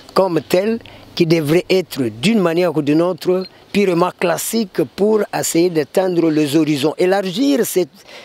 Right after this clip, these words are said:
ces attraits, ça veut dire que chercher des voies et moyens, que chaque continent apporte quelque chose dans le panier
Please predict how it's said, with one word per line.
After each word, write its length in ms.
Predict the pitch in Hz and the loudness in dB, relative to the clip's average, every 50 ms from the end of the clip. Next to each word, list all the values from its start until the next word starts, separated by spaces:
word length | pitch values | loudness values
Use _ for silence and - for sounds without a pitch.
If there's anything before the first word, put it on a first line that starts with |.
| - - | -16 -6
ces 300 | - - 226 208 160 170 | 0 2 2 2 2 0
attraits, 400 | 156 131 - 160 165 135 113 - - _ _ _ _ _ _ - | -2 -2 0 0 0 0 -2 -6 -16 _ _ _ _ _ _ -16
ça 420 | - - - - - - 196 185 170 | -10 -8 -4 -4 -2 0 0 0 0
veut 180 | 160 190 196 | 0 -2 -2
dire 400 | 175 165 175 214 233 240 233 220 160 - | -2 -2 0 2 2 2 2 0 -2 0
que 160 | - 180 151 | 0 0 0
chercher 440 | - - - 196 165 - - 220 214 | 0 0 -2 -2 -2 -2 0 0 2
des 120 | 196 180 | 2 2
voies 240 | 160 175 180 170 160 | 2 2 0 0 0
et 80 | 170 | 0
moyens, 420 | 151 143 135 135 143 160 180 214 247 - _ - - - - - | 0 0 -2 0 0 0 -2 -2 -6 -10 _ -20 -20 -20 -10 -4
que 100 | - 175 | -2 0
chaque 360 | - - - 240 233 - 196 160 | 0 2 0 0 0 0 -2 -2
continent 600 | - 175 147 131 - 147 143 156 185 214 233 247 - - - - - | -2 -2 -4 -2 -2 -2 0 0 0 0 -2 -8 -16 -20 -18 -8 -4
apporte 480 | - 147 - - 233 240 196 - 185 143 | -2 -2 0 0 0 0 2 0 -2 0
quelque 260 | - 165 147 120 170 | 0 -2 -2 0 -2
chose 320 | 147 - 208 208 185 156 | 0 0 0 0 -2 -2
dans 180 | 143 151 147 143 | -2 -2 -2 0
le 100 | 139 123 | -2 -4
panier 640 | - _ - 139 127 131 139 156 175 202 240 269 | -4 _ -4 -4 -2 0 2 2 2 2 0 -2